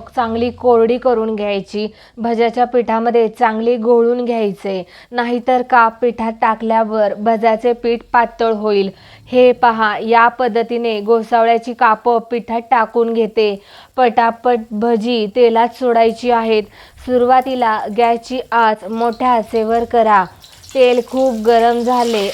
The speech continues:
असे वाटत असेल तर मध्यम ते मंद आचेवर भजी तळायला सुरुवात करायची. कढईमध्ये एका वेळेस जेवढी भजी बसतील तेवढीच भजी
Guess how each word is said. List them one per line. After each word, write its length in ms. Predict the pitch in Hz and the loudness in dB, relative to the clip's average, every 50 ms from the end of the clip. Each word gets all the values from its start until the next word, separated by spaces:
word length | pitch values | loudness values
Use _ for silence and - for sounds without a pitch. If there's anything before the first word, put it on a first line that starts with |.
| - 226 | -4 -4
असे 240 | 233 226 233 262 | -4 -2 0 0
वाटत 560 | 254 247 240 226 220 - 254 240 226 - - 226 | 2 4 4 2 2 0 -4 -4 -4 -4 -2 -2
असेल 480 | 247 233 233 254 247 240 233 214 - | -2 0 -2 -2 -2 -2 -2 -2 -2
तर 160 | 233 226 220 | -2 -2 0
मध्यम 520 | 220 220 233 240 233 208 208 247 247 247 247 - | -2 -2 -2 -4 -2 -2 0 0 0 0 0 0
ते 120 | 254 247 | 0 0
मंद 320 | 247 247 247 240 233 233 240 | 0 0 -2 -2 0 2 2
आचेवर 880 | 247 - - 226 220 220 - 233 233 226 214 220 233 240 226 208 202 | 2 2 2 -2 -2 0 0 0 0 0 0 0 2 4 4 4 2
भजी 400 | 202 196 233 233 220 196 226 233 233 - | 0 0 0 0 0 0 -2 -4 -2 0
तळायला 440 | 262 240 226 220 220 220 226 226 233 | 0 0 2 2 0 0 0 0 -2
सुरुवात 500 | 233 - 254 233 226 208 196 220 226 240 233 - - | -2 -2 -2 -2 -2 0 2 2 2 2 0 -2 -4
करायची. 560 | - 233 214 214 208 202 202 - 233 220 202 180 - - - - - - - - - - - | -2 -2 0 0 -2 -4 -4 -6 -6 -6 -6 -6 -8 -12 -20 -20 -20 -20 -20 -20 -18 -4 0
कढईमध्ये 680 | 262 254 254 262 269 269 269 262 262 247 247 254 254 254 - - - | 2 4 4 4 2 0 0 -2 -2 0 0 0 0 0 -4 -4 -4
एका 340 | 233 226 226 - 254 254 247 | -4 -2 0 0 2 2 2
वेळेस 480 | 233 240 240 226 214 208 196 196 - - | 2 2 0 0 0 -2 -4 -6 -4 -2
जेवढी 320 | 240 226 226 233 247 254 | 0 0 2 0 0 0
भजी 360 | 247 220 254 247 220 226 240 | 0 0 0 0 0 0 0
बसतील 600 | 226 233 240 226 - - - 254 247 226 202 - | 0 2 0 0 -2 -4 -4 -2 -2 -2 -2 -2
तेवढीच 480 | 247 240 226 220 226 247 254 220 220 220 | -2 0 0 0 0 -2 -2 -4 -4 -2
भजी 380 | 240 247 240 202 214 208 202 | -2 -2 0 -2 -2 -4 -4